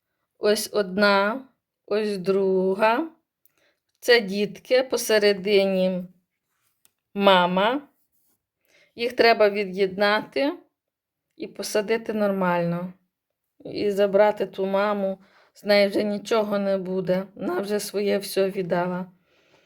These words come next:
Тільки ось лусочки треба забрати, оці.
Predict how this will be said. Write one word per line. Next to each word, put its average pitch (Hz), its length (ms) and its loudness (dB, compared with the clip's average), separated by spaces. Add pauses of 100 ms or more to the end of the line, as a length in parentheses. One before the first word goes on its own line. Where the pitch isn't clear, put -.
(1700)
Тільки 262 400 0 (260)
ось 240 360 0 (680)
лусочки 208 720 -2
треба 226 400 2
забрати, 226 720 0
оці. 214 560 -10